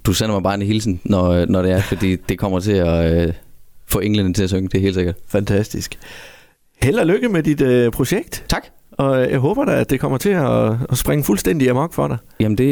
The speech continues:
Speaker 1: øh, det håber jeg. Ja,
Speaker 2: Om ikke andet i hvert fald her i Kolding, sådan at, øh, uanset hvor
Speaker 1: Ej,
Speaker 2: vi
Speaker 1: vi skulle
Speaker 2: går
Speaker 1: gerne
Speaker 2: hen,
Speaker 1: komme
Speaker 2: så
Speaker 1: lidt
Speaker 2: bliver
Speaker 1: længere
Speaker 2: vi
Speaker 1: ud. Det, øh, Kolding, det er
Speaker 2: Skal
Speaker 1: bare
Speaker 2: vi lige
Speaker 1: starten.
Speaker 2: Ja, vi skal lige starte.
Speaker 1: Ja.
Speaker 2: Vi skal starte med at drikke, øh, Revon Coffee her i Kolding.
Speaker 1: Ja, lad os, lad os gøre det.
Speaker 2: Ja.
Speaker 1: Ja.
Speaker 2: Godt.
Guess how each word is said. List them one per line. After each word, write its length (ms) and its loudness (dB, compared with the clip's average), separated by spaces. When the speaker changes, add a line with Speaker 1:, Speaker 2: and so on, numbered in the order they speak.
Speaker 1:
øh, 300 2
det 80 2
håber 220 2
jeg. 380 0
Ja, 180 -2
Speaker 2:
Om 140 2
ikke 160 0
andet 160 0
i 40 2
hvert 160 2
fald 120 0
her 100 2
i 40 4
Kolding, 400 -2
sådan 180 -2
at, 160 -2
øh, 300 2
uanset 360 0
hvor 140 2
Speaker 1:
Ej, 80 0
Speaker 2:
vi 20 -2
Speaker 1:
vi 40 0
skulle 100 0
Speaker 2:
går 40 2
Speaker 1:
gerne 60 0
Speaker 2:
hen, 80 0
Speaker 1:
komme 80 0
Speaker 2:
så 60 2
Speaker 1:
lidt 80 0
Speaker 2:
bliver 120 0
Speaker 1:
længere 160 0
Speaker 2:
vi 20 0
Speaker 1:
ud. 40 -2
Det, 60 2
øh, 60 0
Kolding, 300 -2
det 40 2
er 20 0
Speaker 2:
Skal 80 -2
Speaker 1:
bare 80 2
Speaker 2:
vi 40 4
lige 80 2
Speaker 1:
starten. 220 -2
Speaker 2:
Ja, 140 2
vi 60 2
skal 140 -2
lige 120 2
starte. 380 -2
Speaker 1:
Ja. 80 0
Speaker 2:
Vi 60 2
skal 120 0
starte 320 -2
med 80 0
at 140 -2
drikke, 260 0
øh, 240 2
Revon 260 0
Coffee 300 0
her 120 2
i 60 0
Kolding. 340 -2
Speaker 1:
Ja, 140 2
lad 120 0
os, 140 -4
lad 100 -2
os 80 -6
gøre 120 -2
det. 220 0
Speaker 2:
Ja. 160 0
Speaker 1:
Ja. 120 -2
Speaker 2:
Godt. 340 -4